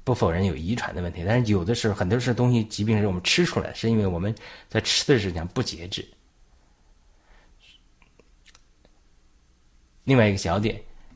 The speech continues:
这个主要是针对美国基督徒讲，那基督徒缺少节制是个普遍的现象。除了我刚才提到的饮食上缺少节制之外，那很多美国基督徒在接受属世的娱乐方面更缺少节制。电视，看电视不是罪，但是你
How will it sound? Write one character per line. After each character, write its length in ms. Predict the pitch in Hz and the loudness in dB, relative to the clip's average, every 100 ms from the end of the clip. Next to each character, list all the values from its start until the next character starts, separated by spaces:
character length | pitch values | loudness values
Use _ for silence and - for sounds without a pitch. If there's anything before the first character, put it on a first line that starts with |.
| - - | -10 -2
这 80 | |
个 80 | 113 | 0
主 180 | 110 - | 0 -2
要 100 | 76 | -2
是 100 | 110 | -2
针 200 | 113 110 | 2 4
对 100 | 113 | 6
美 160 | 101 92 | 4 2
国 140 | 104 | -2
基 100 | 98 | -2
督 100 | 101 | 0
徒 160 | 98 101 | 0 0
讲， 160 | 90 80 | -4 -6
那 120 | - 120 | -4 -2
基 160 | - | 2
督 100 | 220 | 4
徒 160 | 165 156 | 6 4
缺 260 | 156 - | 4 6
少 80 | 208 | 6
节 360 | - - 101 87 | 6 0 -2 -2
制 160 | 117 117 | 0 0
是 140 | 127 | 0
个 40 | 117 | -2
普 180 | - | -4
遍 180 | 80 123 | -2 0
的 80 | 92 | 0
现 180 | - 107 | -4 -10
象。 160 | - - - _ - - - - - | -12 -20 -20 _ -20 -20 -20 -20 -4
除 160 | - | 6
了 100 | 208 | 8
我 40 | 175 | 10
刚 200 | 165 165 | 8 8
才 100 | 160 | 6
提 140 | - | 4
到 120 | 123 | 4
的 60 | 120 | 6
饮 240 | 107 95 | 4 2
食 140 | 87 113 | 0 2
上 140 | 131 | 2
缺 140 | 110 120 | 2 2
少 140 | 107 | 2
节 220 | 92 80 | 0 -6
制 140 | 92 92 | -6 -4
之 40 | |
外， 160 | 92 - | -6 -4
那 120 | 113 | -4
很 160 | - 87 | -4 -2
多 100 | 120 | 0
美 140 | 92 | 0
国 120 | 92 | 0
基 140 | 101 110 | -2 0
督 140 | 113 | -2
徒 120 | 98 | -2
在 200 | 92 92 92 | -4 -6 -6
接 160 | - 123 | -4 -2
受 140 | 120 | 0
属 360 | 120 - - 76 | -2 -4 -10 -10
世 160 | - 135 | -6 -4
的 100 | 98 | -4
娱 240 | 80 90 | -6 0
乐 140 | 147 - | 2 2
方 180 | 92 | 0
面 140 | 85 80 - | -6 -10 2
更 260 | 196 202 | 6 6
缺 180 | 104 - | 4 -2
少 120 | 87 73 | -6 -6
节 200 | - - | -6 -6
制。 120 | - - - - | -8 -16 -20 -10
电 260 | - 123 80 | 0 0 0
视， 140 | - - | -6 2
看 160 | 180 | 4
电 140 | 185 180 | 6 6
视 80 | |
不 200 | 117 110 | 4 2
是 80 | 160 | 2
罪， 240 | 170 - - - - - - - - | 0 -2 -10 -14 -20 -20 -20 -20 0
但 120 | - 214 | 6 10
是 60 | |
你 140 | 165 | 8